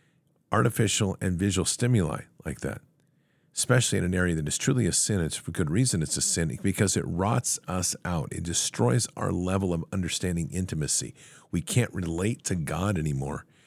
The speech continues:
because we're relating through God through the filter of sexual imagery.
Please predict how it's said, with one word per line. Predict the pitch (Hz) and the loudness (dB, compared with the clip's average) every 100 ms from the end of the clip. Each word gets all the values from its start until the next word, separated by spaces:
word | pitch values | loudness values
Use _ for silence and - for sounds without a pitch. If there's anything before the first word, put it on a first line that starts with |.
| - - | -16 -6
because | 90 90 | 0 2
we're | 87 | 4
relating | 87 80 92 98 95 | 2 2 2 2 0
through | - 92 82 - - | 0 0 0 -4 -4
God | 90 90 82 | -2 -2 -2
through | 92 78 | 0 0
the | |
filter | 78 - 107 - 80 | 0 0 0 0 -2
of | - | 0
sexual | - 92 - 101 - | -2 -2 -2 -2 0
imagery. | 104 95 - - | 2 2 0 -6